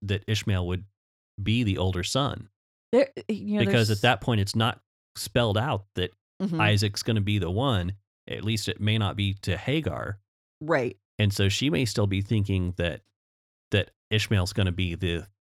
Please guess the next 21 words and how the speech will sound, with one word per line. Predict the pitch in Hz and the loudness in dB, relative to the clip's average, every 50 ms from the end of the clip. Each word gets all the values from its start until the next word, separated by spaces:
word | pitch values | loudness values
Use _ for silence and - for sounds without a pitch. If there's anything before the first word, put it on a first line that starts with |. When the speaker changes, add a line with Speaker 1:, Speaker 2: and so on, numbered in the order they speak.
| _ _ _ _ _ _ | _ _ _ _ _ _
Speaker 1:
the | - 110 | -2 0
Speaker 2:
Hmm. | 101 95 | 2 4
Speaker 1:
greater | 110 101 92 90 | 4 4 4 2
son | 87 - 117 104 98 90 | 2 2 2 4 4 2
because | 95 95 - 104 95 - | 2 0 0 0 0 2
he | - 107 107 | 2 2 2
is | 110 104 | 2 2
technically | - - 143 - - - - 160 156 | 0 -2 -2 -2 -4 -2 0 2 2
older, | 170 160 120 101 90 92 98 98 - _ _ _ _ _ | 4 4 4 4 2 2 0 -2 -6 _ _ _ _ _
and | - 104 104 101 | 2 4 4 4
by | 101 107 107 101 | 6 4 4 4
law, | 101 107 120 143 185 180 120 101 98 101 107 104 101 - | 4 4 2 2 2 2 4 4 2 2 0 -2 -2 -2
uh, | 104 101 92 87 82 76 | 0 2 2 0 0 -2
and | 82 95 98 98 | -2 0 0 2
by | 104 101 107 | 2 0 0
tradition, | 104 - 110 98 101 135 170 196 - - 104 85 76 78 98 - - _ _ _ _ _ _ _ _ _ _ | 0 0 -2 -2 0 0 -2 0 0 0 0 0 0 -2 -6 -8 -10 _ _ _ _ _ _ _ _ _ _
it, | - 87 95 - - _ _ _ - | -8 -8 -8 -8 -10 _ _ _ 0
it | 104 101 - | 2 2 2
would | 90 95 98 95 104 | 2 2 4 4 4
have | 120 127 - | 2 0 0
been | - 107 101 95 98 98 107 120 107 | 2 4 4 6 6 4 2 2 -2